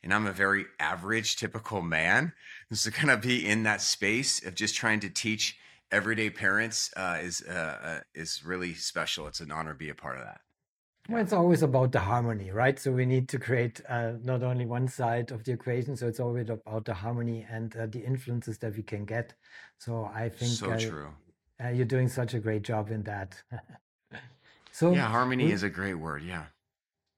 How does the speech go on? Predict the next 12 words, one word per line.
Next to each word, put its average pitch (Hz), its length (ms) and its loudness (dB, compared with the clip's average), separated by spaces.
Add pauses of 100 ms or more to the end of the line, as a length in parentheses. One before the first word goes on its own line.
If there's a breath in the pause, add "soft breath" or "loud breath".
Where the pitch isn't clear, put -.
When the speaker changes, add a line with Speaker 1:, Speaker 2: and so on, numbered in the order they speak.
(100)
Speaker 2:
Yeah, 131 360 2 (140)
uh, 110 220 -8 (220)
it's, 127 140 -14
it's, - 440 -10 (120)
you 151 80 4
know, 165 140 8
work-life 135 580 4
balance 175 360 4
is 151 120 6
dead. 147 440 6
Work, 156 320 4
uh, 147 60 4